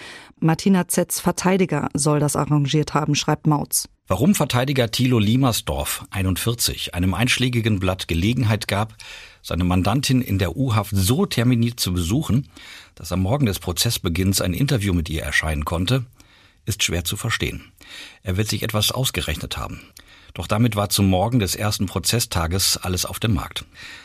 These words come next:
Speaker 2: Das Ertränken oder Strangulieren oder Köpfen des von Tabletten betäubten Hans-Josef in der Badewanne, die Zerstückelung der Leiche mit einer Kreissäge, die Gespräche der Angeklagten mit dem Kopf der Leiche, die Lektüre okkulter Bücher,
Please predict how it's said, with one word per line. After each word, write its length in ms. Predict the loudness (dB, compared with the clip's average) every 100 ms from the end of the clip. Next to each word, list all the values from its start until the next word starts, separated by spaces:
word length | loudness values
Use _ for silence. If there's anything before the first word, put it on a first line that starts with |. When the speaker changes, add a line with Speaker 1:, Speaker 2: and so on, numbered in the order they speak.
| -20 -8
Speaker 2:
Das 140 | -6
Ertränken 420 | -4 0 2 2 0
oder 180 | -2
Strangulieren 680 | -2 -2 0 2 2 2 2
oder 200 | 2 -2
Köpfen 440 | -2 -2 0 -2 -2
des 140 | -2
von 180 | -4 -2
Tabletten 420 | 0 0 0 -2
betäubten 520 | -2 0 -2 -2 -4
Hans-Josef 600 | -2 -2 -2 -2 -4 0 2 4 4 2
in 100 | 0
der 100 | -4
Badewanne, 540 | -2 -2 -2 2 2 0 -6 -20 -20 -18 -18 -16 -6
die 60 |
Zerstückelung 600 | -2 0 0 0 4 4 4
der 100 | 2
Leiche 360 | 0 0 2
mit 140 | 0 0
einer 200 | -2 -2
Kreissäge, 720 | -2 -2 0 0 2 2 -2 -8 -20 -20 -20 _ -8
die 60 |
Gespräche 560 | -6 -6 -4 -2 0 0
der 160 | 0
Angeklagten 540 | 0 0 0 -2 0 0
mit 120 | 0
dem 140 | -2
Kopf 300 | -2 -2 -2
der 120 | -2 -2
Leiche, 460 | -2 0 0 -2 -4 -8
die 60 | -4
Lektüre 460 | -4 -2 -4 -2
okkulter 380 | -6 -6 -4 -4
Bücher, 380 | -2 -2 -2